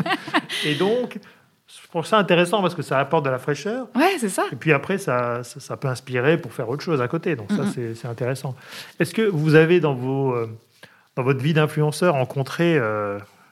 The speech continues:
Speaker 1: des gens exceptionnels avec qui vous êtes toujours en contact, que ce soit d'ailleurs des influenceurs ou des marques ou des artistes ?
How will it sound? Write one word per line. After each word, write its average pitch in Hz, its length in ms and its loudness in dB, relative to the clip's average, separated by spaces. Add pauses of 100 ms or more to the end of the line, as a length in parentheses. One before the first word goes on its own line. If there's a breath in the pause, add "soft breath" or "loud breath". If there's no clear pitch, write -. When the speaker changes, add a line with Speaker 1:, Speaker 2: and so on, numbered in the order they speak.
(140)
Speaker 1:
des 127 140 -2
gens 139 140 0
exceptionnels 147 880 4
avec 117 200 -2
qui - 120 -8
vous 120 280 -4
êtes 127 100 -10
toujours 143 240 -2
en 131 80 0
contact, 139 560 -2
que 123 140 -6
ce - 100 -14
soit 143 160 -4
d'ailleurs 127 220 0
des 113 180 -2
influenceurs 131 680 0
ou 117 100 -2
des 110 100 -4
marques 139 360 2
ou 123 40 -4
des 110 160 -8
artistes ? - 480 -6